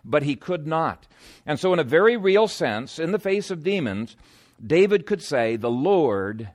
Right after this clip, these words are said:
is my fortress." Now, we've already taught you how to flee to your fortress when you've got demonic that's coming against you and your family.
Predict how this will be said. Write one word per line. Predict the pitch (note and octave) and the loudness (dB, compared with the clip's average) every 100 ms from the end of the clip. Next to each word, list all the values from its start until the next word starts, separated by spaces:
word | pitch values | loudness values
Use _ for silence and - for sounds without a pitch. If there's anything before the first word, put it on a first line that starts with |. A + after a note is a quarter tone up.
| _ C3+ | _ -8
is | C3 G2+ | -6 -4
my | B2+ B2 | -4 -6
fortress." | - B2+ A2 E2 - - | -6 -6 -6 -10 -16 -12
Now, | G#2+ | -6
we've | B2 C#3+ | -4 -2
already | E3 F#3 | -2 -4
taught | F#3 F#3 C#3+ - | -4 -2 -2 -2
you | A#2+ C3 | -6 -4
how | C#3 D#3 | -4 -4
to | C#3 | -10
flee | - F#3 D3+ A#2 | -8 -4 -4 -4
to | B2 | -6
your | C#3 | -6
fortress | C3+ D#3+ C#3+ A2+ B2 D#3 | -4 -4 -2 -4 -6 -8
when | B2 A2 | -8 -8
you've | C3 C3 | -6 -4
got | D3 C3 | -2 -2
demonic | D3 C#3 C3+ C#3+ - _ - _ - | -2 0 0 -4 -10 _ -20 _ -12
that's | B2 | -8
coming | - D3 D3+ | -4 -2 -2
against | D#3 C#3 C#3+ C#3 C#3+ | -2 0 0 -4 -6
you | D#3 D#3+ | -4 -4
and | B2 | -4
your | B2 | -6
family. | B2+ D3 B2+ G#2+ D#3+ | -4 -4 -2 -4 -6